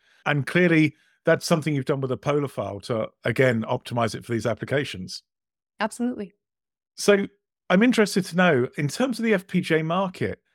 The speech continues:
Speaker 1: how big is it? I mean, there's been a lot of change in the market with companies being acquired and things. So how big is the market itself?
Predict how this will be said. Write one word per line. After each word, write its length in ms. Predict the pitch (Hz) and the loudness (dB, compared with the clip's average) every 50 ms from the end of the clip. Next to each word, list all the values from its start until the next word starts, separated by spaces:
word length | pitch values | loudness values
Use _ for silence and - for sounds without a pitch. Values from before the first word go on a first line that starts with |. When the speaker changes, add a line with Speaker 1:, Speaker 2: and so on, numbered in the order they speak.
| _ _ | _ _
Speaker 1:
how 180 | - - 233 254 | -6 -4 -2 -2
big 200 | 226 254 247 226 | 0 0 2 2
is 100 | 220 170 | 4 4
it? 40 | 147 | 4
I 20 | |
mean, 60 | - 147 | 4 4
there's 120 | 151 139 | 2 2
been 100 | - 175 | 2 2
a 80 | 175 170 | 2 4
lot 220 | 180 208 233 220 | 4 2 2 2
of 80 | 202 185 | 0 0
change 360 | - - 185 190 190 180 180 | 0 2 2 2 2 2 0
in 60 | 160 | 0
the 60 | 151 | 0
market 460 | 143 147 160 165 156 - - 160 - | 2 2 2 2 2 0 0 -2 -2
with 140 | 147 139 131 | -2 -4 -4
companies 320 | - 151 143 135 143 127 - | -4 -4 -4 -4 -6 -6 -4
being 200 | - 143 139 135 | -4 -4 -2 -4
acquired 680 | 123 - - - 143 131 135 143 147 147 143 139 131 | -6 -8 -8 -4 -4 -2 0 0 0 0 0 -2 -2
and 140 | 135 131 120 | -4 -6 -4
things. 300 | - 143 139 139 135 - | -4 -4 -4 -4 -6 -4
So 220 | - 156 147 147 139 - _ _ _ _ _ - | -2 -2 -2 -2 -2 -6 _ _ _ _ _ -8
how 80 | 202 | -6
big 220 | 185 - 196 190 190 | -4 -2 -2 0 0
is 140 | 185 185 | -2 -4
the 60 | - 151 | -6 -8
market 360 | 143 139 135 127 - - 123 | -6 -6 -6 -6 -8 -10 -12
itself? 580 | 107 - - - 120 107 90 87 - - _ | -12 -10 -6 -6 -4 -4 -6 -8 -14 -18 _